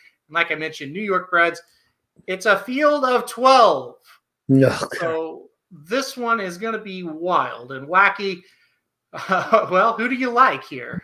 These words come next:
Speaker 2: Oh, I hate these races. This is like a twenty-five thousand dollar Arkansas maiden claimer
Speaker 1: Yeah.
Speaker 2: with twelve horses in it.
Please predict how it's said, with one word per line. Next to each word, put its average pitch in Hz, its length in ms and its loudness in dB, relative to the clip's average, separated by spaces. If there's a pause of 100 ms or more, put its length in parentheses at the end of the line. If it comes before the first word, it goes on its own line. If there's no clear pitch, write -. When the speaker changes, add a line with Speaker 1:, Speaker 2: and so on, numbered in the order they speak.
(160)
Speaker 2:
Oh, 262 240 12
I 170 160 12
hate 202 400 8
these 160 240 8
races. 143 400 10
This 208 240 10
is 233 160 8
like 214 220 10
a 180 80 10
twenty-five 185 640 10
thousand 160 380 10
dollar 147 400 10
Arkansas 143 580 6
maiden 123 400 4
claimer 110 460 -4 (600)
Speaker 1:
Yeah. 117 140 -14 (300)
Speaker 2:
with 170 200 12
twelve 147 320 10
horses 123 440 2
in 113 120 -6
it. 113 120 -16